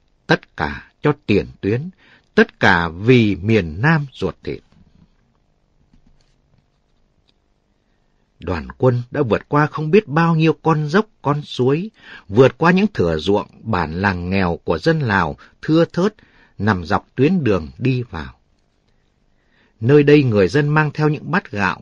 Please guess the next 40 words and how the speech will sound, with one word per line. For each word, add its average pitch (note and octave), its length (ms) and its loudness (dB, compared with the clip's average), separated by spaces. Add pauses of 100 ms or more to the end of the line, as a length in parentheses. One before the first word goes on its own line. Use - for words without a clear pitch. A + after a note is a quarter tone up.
quả D#2+ 180 -2
bầu, F2+ 320 -2
quả D#2+ 180 -2
bí, A#2+ 400 -2
con D3+ 220 -2
gà G2 240 0
của E2 160 -6
mình E2+ 300 -4 (400)
ra D3+ 180 0
hai D#3+ 220 0
bên D#3 240 -2
đường G2+ 220 0
ngồi G2+ 260 0
chờ F#2+ 240 -2
đón C3+ 220 -4
bộ G#2 140 -2
đội G2 200 -4
đi D#3 240 -2
qua E3 280 0 (400)
để G2+ 260 2 (100)
đổi A2 260 4
lấy A2+ 200 -2
một D3 180 0
gói D#3 320 0
muối, D#3+ 420 2 (260)
một F2+ 200 -6
ít - 260 -4
mì F2 180 -2 (100)
chính D3+ 260 0 (320)
hay A#2+ 180 -2
là G#2 80 -4
một E2 200 -8
chiếc - 200 -6
khăn G#2 220 -6
mặt. D2 200 -12 (800)
Kể A#2 120 4
cả F#2+ 180 -2
những C#3 140 -4
hình G#2+ 260 -2
ảnh E2 260 -4